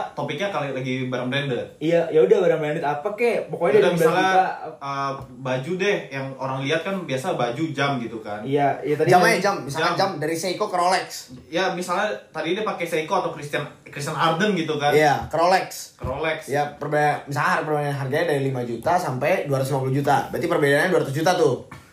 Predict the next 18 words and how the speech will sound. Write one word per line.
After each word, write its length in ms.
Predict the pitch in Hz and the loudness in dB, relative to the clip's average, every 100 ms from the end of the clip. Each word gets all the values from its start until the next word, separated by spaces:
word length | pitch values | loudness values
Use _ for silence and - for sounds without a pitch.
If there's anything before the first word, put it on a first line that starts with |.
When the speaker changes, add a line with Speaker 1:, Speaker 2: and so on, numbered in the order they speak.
| _ | _
Speaker 3:
Dia 180 | - 190 | 2 2
afford 240 | 196 180 143 | 4 2 2
banget 320 | 170 185 165 | 2 2 2
gitu. 160 | 156 135 - - _ _ _ _ _ _ - | 2 0 -2 -18 _ _ _ _ _ _ -2
Buat, 320 | 139 139 139 | 4 4 4
eh, 80 | 156 | 4
dia 160 | 175 | 4
effort 240 | 156 165 156 | 4 2 2
banget 240 | 147 185 | 0 0
buat 160 | 156 151 | 0 2
dapetin 560 | 139 139 175 185 185 | 0 0 0 -2 -6
Rolex 320 | - 147 156 180 | -2 0 2 2
ini 160 | 170 | 2
gitu, 220 | 147 127 107 - | 2 0 -4 -8
buat 140 | - 127 | -6 -4
first 240 | 131 139 | -4 -2
impression. 320 | 139 131 131 123 113 - _ _ _ _ - | -2 0 0 -4 -6 -16 _ _ _ _ -4
Speaker 2:
Iya. 400 | 135 131 123 | 0 0 -2